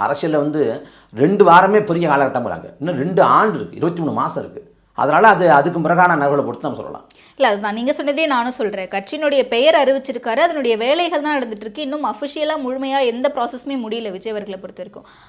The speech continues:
Speaker 2: ஆனா, இப்பவே, அ, விஜயோட கூட்டணி வச்சா நாம் தமிழர் கட்சியினர் வந்து ஓஹோன்னு வந்துருவாங்க, இப்படியெல்லாம் பேச்சுக்கள் வருதுல்ல. அதை கடந்து சீமானவர்களும், அ, தொடர்ந்து விஜயை வச்சு அவரு பப்ளிசிட்டி தேடிக்கிறாரு. என் தம்பி வந்து கூட்டணி வச்சா நல்லா இருக்கும், என் தம்பி அரசியலுக்கு வரதை வரவேற்கிறேன் அப்படின்ட்டு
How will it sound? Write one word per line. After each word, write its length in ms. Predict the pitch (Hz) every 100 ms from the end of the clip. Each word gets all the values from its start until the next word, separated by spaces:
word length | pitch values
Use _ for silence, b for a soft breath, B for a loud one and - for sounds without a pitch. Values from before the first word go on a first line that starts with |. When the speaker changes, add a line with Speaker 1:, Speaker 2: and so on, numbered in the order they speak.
| b
Speaker 2:
ஆனா, 400 | 247 320 415 523
இப்பவே, 720 | 269 277 - 403 359 370 415 -
அ, 340 | 208 202 202 208
விஜயோட 420 | 254 302 269 233
கூட்டணி 360 | 262 247 233 208
வச்சா 260 | 202 220
நாம் 220 | 214 208
தமிழர் 260 | 226 220 208
கட்சியினர் 440 | 208 202 208 196
வந்து 320 | 190 190 214 208
ஓஹோன்னு 320 | 208 220 214
வந்துருவாங்க, 600 | 208 202 202 185 190 190 B B
இப்படியெல்லாம் 640 | 254 - - 403 330 370
பேச்சுக்கள் 420 | 403 277 294 269 196
வருதுல்ல. 400 | 190 185 190 -
அதை 360 | 220 226 254
கடந்து 560 | - 254 311 415 339 403
சீமானவர்களும், 760 | 339 330 320 294 269 262 277 330 B B -
அ, 340 | 214 214 214 214 -
தொடர்ந்து 720 | 277 320 453 427 403 415 - -
விஜயை 360 | 277 311 359 311
வச்சு 300 | 247 294 285
அவரு 400 | 240 214 202 202
பப்ளிசிட்டி 460 | 233 311 370 330 269
தேடிக்கிறாரு. 600 | 202 185 180 175 190 190
என் 160 | 196
தம்பி 340 | 208 220 269 269
வந்து 520 | 208 202 247 220 202
கூட்டணி 360 | 247 240 233
வச்சா 180 | 202 202
நல்லா 200 | 220 208
இருக்கும், 220 | 196 202
என் 60 | 202
தம்பி 220 | 202 233
அரசியலுக்கு 500 | 233 226 269 247 226
வரதை 200 | 202 196
வரவேற்கிறேன் 580 | 190 220 226 226 196 190
அப்படின்ட்டு 220 | 202 254